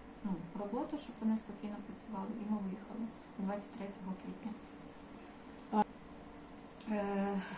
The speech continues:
Speaker 1: тоді виїзд був тільки через Снігурівку, ну, тод-, тоді вже її, ну, його перекрили. Василівка ще не було виїзду через Василівку, то ми, е, вроді як відкрився виїзд через Давидів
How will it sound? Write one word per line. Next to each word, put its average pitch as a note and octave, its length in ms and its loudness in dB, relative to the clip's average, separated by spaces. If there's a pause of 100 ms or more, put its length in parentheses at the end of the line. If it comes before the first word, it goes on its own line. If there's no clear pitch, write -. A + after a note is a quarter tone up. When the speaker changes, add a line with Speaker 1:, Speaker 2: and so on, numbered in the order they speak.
(300)
Speaker 1:
тоді B3+ 220 8
виїзд B3 420 6
був A3+ 220 4
тільки A3+ 280 2
через F#3+ 400 0
Снігурівку, F#3+ 680 4 (340)
ну, G#3+ 100 8 (100)
тод-, F#3+ 320 0
тоді G#3+ 280 6
вже G#3 180 4
її, G3 380 2 (240)
ну, G#3 120 2 (180)
його G3 180 4
перекрили. F#3+ 580 0 (1700)
Василівка A3+ 640 6
ще G#3 240 4
не G3 140 8
було F3+ 360 6
виїзду A#3 440 6 (100)
через A#3 260 4
Василівку, A3+ 680 2
то G#3 80 2
ми, A3+ 220 10
е, B3 120 4 (680)
вроді A3 240 8
як G#3 240 4
відкрився G3+ 640 2
виїзд B3 300 4
через G3+ 300 2
Давидів F#3+ 380 4